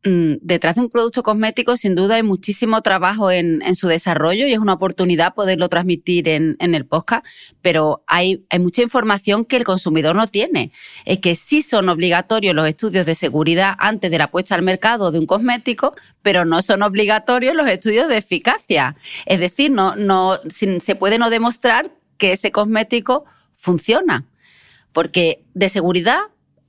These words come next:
es garantía, garantiza el cumplimiento de la normativa europea y, y tiene que cumplirlo. Hablamos, por ejemplo, Cristina, de estabilidad,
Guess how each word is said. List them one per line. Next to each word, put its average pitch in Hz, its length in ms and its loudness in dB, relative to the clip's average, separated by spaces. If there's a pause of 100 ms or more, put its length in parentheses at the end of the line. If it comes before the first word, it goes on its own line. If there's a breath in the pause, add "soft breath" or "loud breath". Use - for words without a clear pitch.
(120)
es 202 320 -2
garantía, 196 760 0 (280)
garantiza 190 600 0
el 165 60 -2
cumplimiento 180 520 0
de 165 60 2
la 165 120 0
normativa 196 1000 0
europea 208 540 2 (220)
y, 170 420 0
y 180 80 -2
tiene 185 240 0
que 180 80 0
cumplirlo. 151 580 -2 (300 loud breath)
Hablamos, 180 540 0 (140)
por 196 140 0
ejemplo, 190 360 0
Cristina, 247 500 -2
de 208 260 0
estabilidad, 160 880 0